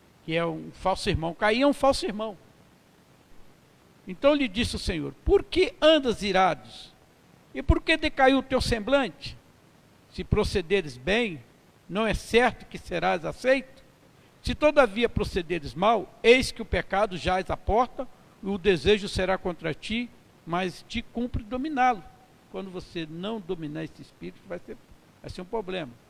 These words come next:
Essa é uma realidade para todos que atuam no espírito do erro, oferecendo ofertas contaminadas ao Senhor. Quando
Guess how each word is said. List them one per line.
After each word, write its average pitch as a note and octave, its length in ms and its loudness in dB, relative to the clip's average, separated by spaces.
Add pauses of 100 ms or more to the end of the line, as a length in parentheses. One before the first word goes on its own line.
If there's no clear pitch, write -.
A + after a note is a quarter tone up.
(800)
Essa B3+ 320 2
é - 20 2
uma A#3 160 0
realidade G3 520 0
para G3 200 0
todos A3+ 380 -2
que A#3 100 -8
atuam G#3+ 380 -6
no G3+ 100 -8
espírito G#3 560 -12
do A3 160 2
erro, G3+ 300 8 (600)
oferecendo F#3+ 600 -2
ofertas - 480 -6
contaminadas F3 580 -4
ao F#3+ 80 -4
Senhor. A3 440 2 (1500)
Quando G#3+ 500 -2